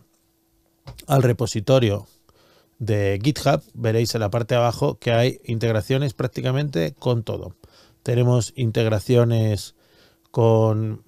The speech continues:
frontales H T M L, con terminales, con Emacs, con Vim, con librerías como LangChain, LittleLM, eh, hay de todo, ¿vale? Así que nada, a seguir explorando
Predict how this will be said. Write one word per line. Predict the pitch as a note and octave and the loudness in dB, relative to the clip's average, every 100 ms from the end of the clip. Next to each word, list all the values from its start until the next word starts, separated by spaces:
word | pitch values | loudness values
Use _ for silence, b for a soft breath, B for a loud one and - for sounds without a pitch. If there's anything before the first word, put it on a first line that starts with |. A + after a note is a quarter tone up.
| B2 | -10
frontales | - A2+ A2+ A2 - | -2 -2 0 -2 -2
H | - C3 | -6 -2
T | F3 | 0
M | D#3+ | 0
L, | C#3 B2 B2 A#2+ | 2 2 0 -2
con | A2+ A2+ A2 | -2 -2 -2
terminales, | B2 C#3+ C3+ B2 A#2+ A#2+ | -2 0 0 0 0 -2
con | - C3+ | -2 -2
Emacs, | B2 A2+ A#2+ A#2 - | 0 0 -2 -4 -4
con | D3+ C3 | -2 0
Vim, | A#2+ A#2 A#2 A2+ b b b b _ | 2 2 0 -4 b b b b _
con | B2+ B2 | 2 4
librerías | B2 A2+ A2+ A#2 G#2+ | 4 2 2 0 0
como | A#2 A2+ A2+ A2+ | 0 2 4 4
LangChain, | A2+ A2+ A#2 - A#2 A2+ A2+ | 0 0 -2 -2 0 0 -2
LittleLM, | G#2 G#2 A2 A2+ A2 G#2+ G#2 | -4 -2 -2 0 -2 -2 -4
eh, | G2+ G2+ - G#2+ F#2+ F#2 F#2+ G2 F#2+ - _ _ _ | -6 -10 -12 -12 -10 -10 -10 -10 -12 -16 _ _ _
hay | B2+ | 0
de | B2+ | 0
todo, | - F#2 - - | -2 -10 -12 -4
¿vale? | A#2+ D3+ E3 _ - | -2 -2 -6 _ -6
Así | A2 - A#2 | -4 -4 -2
que | C3 B2+ | 0 2
nada, | A#2 G#2 - _ | 0 -4 -6 _
a | - G#2 G2 | -6 -4 -4
seguir | F#2+ G#2 A2 A2 | -6 -4 -2 -2
explorando | G#2+ _ _ A2 A2 C#3+ D#3+ F3+ D#3+ | -6 _ _ -2 0 2 2 0 -4